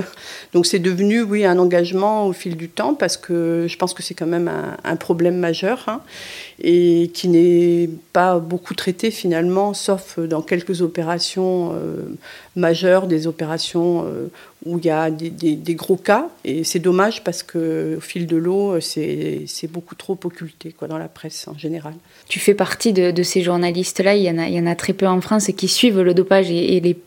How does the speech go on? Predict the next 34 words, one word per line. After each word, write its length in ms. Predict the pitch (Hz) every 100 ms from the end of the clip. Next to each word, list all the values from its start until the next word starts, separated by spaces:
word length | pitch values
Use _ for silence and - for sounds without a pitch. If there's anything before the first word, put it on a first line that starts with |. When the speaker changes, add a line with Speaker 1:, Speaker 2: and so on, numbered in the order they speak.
| -
Speaker 2:
les 180 | 185 180
affaires, 260 | 190 196 208
y 80 | 190
compris 320 | 190 180 208
les 100 | 185
petites 600 | 185 196 196 247 226 185
affaires 360 | 180 175 208 180
en, 360 | 165 - 180
en 40 | 180
région 380 | 185 180 185
notamment. 540 | 214 190 190 175 208 277 - - - - -
Est-ce 300 | 196 196 -
que, 100 | 254
euh, 280 | 254 202 175
devant 260 | 185 190
l'ampleur 720 | 190 196 202 202 220 214 214 - -
du 140 | 175 180
sujet 480 | - 196 190 277 392 - - - _
et, 640 | - 190 180 175 175 - 190
et 60 |
parfois... 580 | 180 190 - - 208 208
Euh, 500 | 190 175 170 175 180 - _ -
l'impression 500 | 196 190 - 180 202
d'être 340 | 190 185 -
seule, 260 | 185 262 277
est-ce 140 | 214
que 60 | -
tu 140 | 202
te 40 | 185
demandes 300 | 185 190 208
parfois 320 | 190 - 180
à 40 |
quoi 200 | 175 190
bon 480 | 175 180 196 220 202